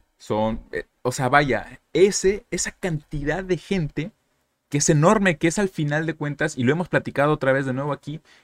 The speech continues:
ese es el mercado que realmente quiere Microsoft. O sea, lo que quiere es de, no, no tanto el, el dividirnos, que dejen de comprar consolas PlayStation para comprar Xbox, no. O sea, lo que quieren es llegar a todo ese público enorme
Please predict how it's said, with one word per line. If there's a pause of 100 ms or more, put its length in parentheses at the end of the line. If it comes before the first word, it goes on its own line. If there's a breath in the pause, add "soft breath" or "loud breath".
ese
es
el
mercado
que
realmente
quiere
Microsoft. (420 soft breath)
O
sea,
lo
que
quiere
es
de,
no,
no
tanto (280)
el,
el
dividirnos,
que
dejen
de
comprar
consolas
PlayStation
para
comprar
Xbox,
no.
O
sea,
lo
que
quieren
es
llegar
a
todo
ese
público
enorme